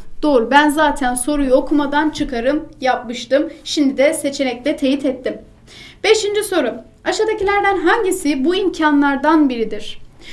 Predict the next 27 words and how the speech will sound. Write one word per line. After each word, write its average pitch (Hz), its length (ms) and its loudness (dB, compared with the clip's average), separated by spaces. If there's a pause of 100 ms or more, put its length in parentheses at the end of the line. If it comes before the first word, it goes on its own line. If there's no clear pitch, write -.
(200)
Musab 415 400 0
bin 381 140 2
Umeyr, 262 480 2 (200)
zeki, 294 600 0
çalışkan 254 640 -2
ve 247 140 -4
kendisini 247 560 -2
geliştirmiş 330 680 2
bir 285 100 2
gençti. 240 580 -4 (320)
İnsanlarla 311 680 4
iyi 330 240 4
iletişim 349 360 -2
kurabilen, 269 560 0
cana 277 240 2
yakın 277 320 0
bir 262 180 0
kişiliğe 269 400 -2
sahipti. 247 680 -4 (320)
Bütün 381 280 -6
kabiliyetlerini 294 840 0
İslam'ı 285 600 -2
anlamak 277 560 0
ve 349 40 2
anlatmak 339 520 2
için 370 260 -4
kullandı. 302 680 0